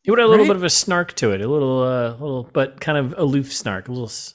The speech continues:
Speaker 1: s-, you know.
Speaker 2: Yes, yes, more better than Mike, Mark Strong can do, I think.
Speaker 1: Yeah, yeah.
Speaker 2: Mm.
Speaker 1: Okay. S-,
Speaker 2: Anyway. <laughs>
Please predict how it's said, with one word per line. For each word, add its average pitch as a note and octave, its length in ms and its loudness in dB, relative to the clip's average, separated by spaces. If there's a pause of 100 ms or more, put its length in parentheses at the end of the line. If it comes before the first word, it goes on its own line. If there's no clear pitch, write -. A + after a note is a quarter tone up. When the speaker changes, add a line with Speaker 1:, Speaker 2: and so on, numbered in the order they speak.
Speaker 1:
s-, - 180 -16
you E3 120 -10
know. A2 180 -10
Speaker 2:
Yes, - 580 -6
yes, - 320 -2
more F#3 240 4
better F3+ 380 2
than D#3+ 160 2
Mike, C3+ 220 -2
Mark C#3 240 0
Strong G#2+ 260 -6
can G#2 140 -16
do, F#2 120 -10
I E2 80 -12
think. - 220 -16 (420)
Speaker 1:
Yeah, F#2+ 360 -12 (260)
yeah. G2+ 320 -12 (160)
Speaker 2:
Mm. A2 200 -10 (480)
Speaker 1:
Okay. G#3+ 260 -4 (600)
S-, - 300 -10 (140)
Speaker 2:
Anyway. C#3 260 -6
<laughs> - 60 -6